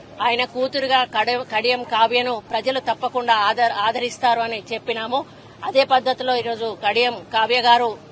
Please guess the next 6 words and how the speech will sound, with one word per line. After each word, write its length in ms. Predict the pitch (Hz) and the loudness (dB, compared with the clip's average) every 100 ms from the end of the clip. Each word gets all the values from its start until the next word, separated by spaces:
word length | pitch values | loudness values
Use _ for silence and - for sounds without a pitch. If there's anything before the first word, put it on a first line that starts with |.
| - | -12
రెండు 280 | 208 226 254 | -6 -2 0
వేల, 340 | 254 247 233 - 220 | 2 4 2 2 -8
రెండు 200 | 226 254 | -4 0
లక్షల 320 | 247 - 254 | -2 0 -2
పైచిలుకు 540 | 233 226 240 254 254 | 0 0 0 -2 -2
మెజారిటీతో 680 | 226 226 240 240 240 247 | -4 2 4 4 2 0